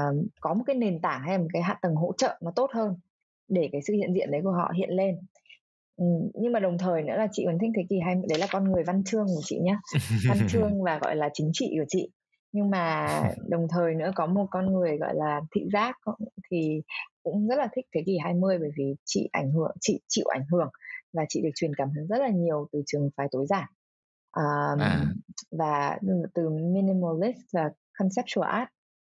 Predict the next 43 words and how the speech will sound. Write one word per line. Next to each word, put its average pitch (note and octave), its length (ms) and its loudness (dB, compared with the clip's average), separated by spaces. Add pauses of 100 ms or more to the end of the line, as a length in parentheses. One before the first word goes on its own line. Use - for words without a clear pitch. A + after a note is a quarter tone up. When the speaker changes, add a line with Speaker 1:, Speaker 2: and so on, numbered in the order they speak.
(140)
Speaker 1:
ở C#3+ 500 0
Mỹ, G#3+ 420 2 (180)
ở D#3 120 -2
Bắc G3+ 200 -2
Mỹ, B3 320 0 (480)
ờ, F3 120 -2 (600)
diễn - 180 -2
ra G3 240 2
từ - 80 -2
Speaker 2:
Ờ. G2 40 -4
Speaker 1:
khoảng C#3+ 200 -2
những E3+ 140 0
năm F3 200 4
sáu D3 120 -2
mươi F3 220 0
và D#3+ 60 -2
bảy C#3 160 -2
mươi. E3+ 240 0 (600)
Thì E3+ 60 0 (160)
chị - 340 -2
cực F3 120 0 (120)
kỳ - 160 -8
thích B3 140 -2
những A3 200 0
cái B3+ 100 -4
thứ F3+ 180 2
mà G3 320 0 (100)
trông G#3+ 260 2
như G#3+ 180 2
là D3 140 -2
chả C#3+ 120 -4 (100)
có C#3 160 -2
cái F3+ 80 2
gì G3+ 200 0
cả. D#3 160 -2 (840)
Nhưng G#3 240 4
Speaker 2:
<laughs> - 0 -
Speaker 1:
mà D#3+ 400 2
nó F3+ 120 4
lại G3 200 2
có D#3 160 0
rất D#4+ 140 2
nhiều B3+ 160 2